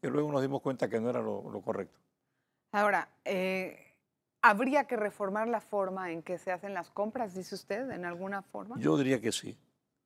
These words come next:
Speaker 1: Yo diría
Speaker 2: ¿Qué
Speaker 1: que
Speaker 2: es lo
Speaker 1: sí.
Speaker 2: que debería de existir?
Speaker 1: Por lo menos ya la Junta Directiva solicitó, y aparte, eh, una información,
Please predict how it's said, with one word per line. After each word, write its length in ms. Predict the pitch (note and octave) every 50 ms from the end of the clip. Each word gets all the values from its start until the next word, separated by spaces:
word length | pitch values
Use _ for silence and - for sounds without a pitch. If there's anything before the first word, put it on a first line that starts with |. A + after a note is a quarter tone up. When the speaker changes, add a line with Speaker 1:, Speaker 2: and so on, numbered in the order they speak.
| _
Speaker 1:
Yo 100 | - A#3+
diría 160 | A#3+ A#3 A#3+ A3
Speaker 2:
¿Qué 60 | B3+
Speaker 1:
que 60 | B3+
Speaker 2:
es 60 | C4 B3
lo 60 | C4
Speaker 1:
sí. 60 | B3+
Speaker 2:
que 80 | - C4
debería 360 | A#3+ A3+ G#3 G#3 G#3+ G#3+ G#3+
de 60 | G#3
existir? 420 | G#3+ - - - F3 - _ F3+ E3
Speaker 1:
Por 100 | D3+ B2+
lo 80 | C3
menos 280 | D3 E3+ F3+ F#3 F3 D3 F3
ya 320 | B2+ A#2+ C#3+ D3 D#3 D#3
la 140 | D3 D3 C3+
Junta 200 | C3+ C#3+ C3 C#3
Directiva 420 | C3+ C3 A#2 - C3+ B2+ C3 C3+ B2
solicitó, 640 | - - B2+ G#2+ G#2 F#2+ G#2+ G2+ - - G#2+ -
y 160 | - A2 G#2+
aparte, 380 | G#2 G2 - A#2+ A2 - - - - -
eh, 240 | B2+ A#2 G2 G2 F#2+
una 720 | - - C3+ A2 D3 A#2 A2+ A#2 A#2 A2 G#2 G2 F#2 F#2 G#2 B2+ B2+
información, 580 | - - A#2+ G#2 G#2 G2 B2 A#2+ A#2 B2 C#3+